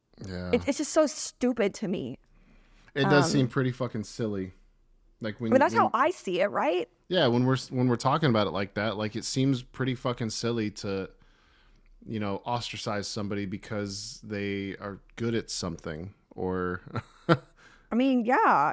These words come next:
Speaker 2: it's like, fuck, dude. Um,
Speaker 1: Yeah,
Speaker 2: so,
Speaker 1: it's
Speaker 2: yeah, I mean, it's just really hard to feel that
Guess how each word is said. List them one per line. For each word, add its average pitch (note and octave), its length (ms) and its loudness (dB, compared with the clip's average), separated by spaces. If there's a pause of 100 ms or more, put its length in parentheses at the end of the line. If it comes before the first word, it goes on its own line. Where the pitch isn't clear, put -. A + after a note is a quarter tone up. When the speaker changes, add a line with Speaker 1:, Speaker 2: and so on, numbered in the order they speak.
Speaker 2:
it's - 180 -6
like, B3+ 220 0
fuck, - 460 -4
dude. G#3 240 -6 (920)
Um, F#3+ 240 2
Speaker 1:
Yeah, G2 200 0 (280)
Speaker 2:
so, A#3 360 4
Speaker 1:
it's G#3 100 -6
Speaker 2:
yeah, G3+ 260 4
I C#3+ 140 -2
mean, A3+ 180 2
it's A#3+ 80 -2
just C#4+ 160 -6
really A#3+ 160 2
hard G3+ 460 0
to F3+ 420 0
feel G3 340 0
that D#3+ 280 0